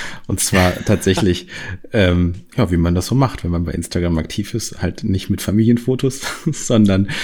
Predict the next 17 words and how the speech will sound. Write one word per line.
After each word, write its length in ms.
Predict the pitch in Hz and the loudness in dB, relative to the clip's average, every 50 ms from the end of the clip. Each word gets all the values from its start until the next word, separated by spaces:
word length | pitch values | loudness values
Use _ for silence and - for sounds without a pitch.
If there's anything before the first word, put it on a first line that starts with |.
| - - 165 110 - | -8 -8 -8 -4 0
mit, 340 | 117 104 95 87 - - - | 0 0 0 0 -4 -6 -6
ähm, 320 | - 104 98 90 87 85 85 | -2 0 0 2 0 0 -2
vor 160 | - - - | -4 -4 -2
allen 100 | 87 87 | 0 0
Dingen 100 | 85 85 | 0 0
Geschichten 640 | 85 - - - 90 - - - - 90 80 85 80 | 0 -2 -2 -2 -4 -4 -6 -4 -2 -2 -2 -2 -4
aus 200 | - - - - | -6 -8 -8 -8
der 120 | - - | -8 -10
Praxis 420 | - - - - - - - - - | -10 -10 -12 -12 -10 -10 -8 -8 -8
als 180 | 78 76 - | -8 -6 -4
niedergelassener 680 | 92 95 - 73 78 82 82 73 78 - - 90 85 80 | -4 -4 -4 -4 -4 -4 -4 -4 -4 -4 -4 -4 -4 -4
Hals-, 220 | 80 78 - - | -4 -6 -4 -2
Nasen-, 220 | 95 87 92 95 87 | -2 0 0 0 0
Ohrenarzt. 480 | - 73 - - - - - - - | -2 -4 -6 -6 -6 -10 -12 -12 -12
Das 100 | 90 - | -12 -10
kann 220 | - - 87 85 85 | -6 -2 -2 0 0
mal 340 | 85 82 82 85 82 82 | 0 0 0 0 -2 -2